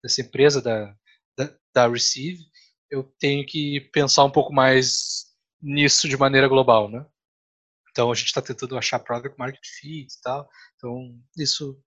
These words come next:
isso tá me, me ajudando. Um autor que eu, que eu adoro de, de ficção, ultimamente não tenho gostado tanto, mas os livros mais antigos dele são ótimos. É um cara chamado Neil Gaiman.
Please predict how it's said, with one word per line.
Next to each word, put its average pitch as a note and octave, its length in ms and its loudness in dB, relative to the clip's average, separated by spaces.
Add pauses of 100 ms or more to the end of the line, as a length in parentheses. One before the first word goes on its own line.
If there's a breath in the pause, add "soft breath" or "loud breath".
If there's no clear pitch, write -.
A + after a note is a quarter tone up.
(840)
isso C3+ 220 -4
tá C3+ 180 -2
me, B2+ 540 -12 (560 loud breath)
me B2+ 260 -4
ajudando. B2 500 0 (600 loud breath)
Um D3+ 120 4
autor D#3+ 420 4
que D#3 140 -2
eu, A#2 420 -2 (460)
que - 80 -6
eu C3+ 40 2
adoro B2 460 4
de, G2+ 320 -12
de - 140 -14
ficção, D3 540 -4 (480 soft breath)
ultimamente F#3 800 -4 (160)
não D#3 400 -8
tenho D3 220 -2
gostado C3+ 400 0
tanto, C#3+ 340 -4
mas B2 320 -2
os B2+ 160 -12
livros C3 280 -8
mais A#2+ 180 -6
antigos B2 340 -12
dele A#2+ 160 -8
são A#2+ 240 -12
ótimos. A#2+ 380 -14
É A#2 40 -16
um A2+ 60 -20
cara A#2+ 200 -12
chamado A#2 320 -12
Neil B2 200 -10
Gaiman. C3 400 -6